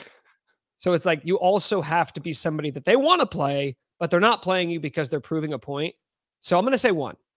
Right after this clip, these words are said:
I'm gonna say one, and it's gonna be probably one of those two guys you mentioned.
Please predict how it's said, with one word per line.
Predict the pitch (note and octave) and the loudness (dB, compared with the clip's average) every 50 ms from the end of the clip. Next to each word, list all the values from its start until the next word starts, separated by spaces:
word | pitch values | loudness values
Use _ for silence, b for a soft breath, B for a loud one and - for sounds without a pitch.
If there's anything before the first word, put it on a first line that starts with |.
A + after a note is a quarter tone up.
| _ _ _ - | _ _ _ -10
I'm | - | -4
gonna | F#3+ A3 | -2 0
say | F#3+ A#3 B3 | 4 4 4
one, | A3+ G3 F3+ F#3 F#3 F#3 F#3 F#3 F3+ E3+ _ _ _ _ _ _ - | 4 4 4 4 4 4 2 0 -4 -8 _ _ _ _ _ _ -4
and | E3 E3 | -2 -2
it's | D#3+ - | -2 0
gonna | - F#3 F3+ E3+ | 0 0 2 2
be | D#3 E3 E3 | 2 2 0
probably | D#3 - - D#3+ D#3+ D3+ D#3+ D#3+ E3 | 0 0 2 2 2 2 0 -2 -2
one | D3+ D3 D3 | -2 -2 -4
of | C#3+ | -4
those | C#3 C#3 B2+ - | -4 -6 -6 -6
two | - C#3 C3 | -6 -6 -6
guys | B2 A#2+ A#2 A#2 A#2 | -4 -6 -6 -6 -10
you | A#2 | -12
mentioned. | - - - - - - _ | -14 -16 -16 -18 -20 -20 _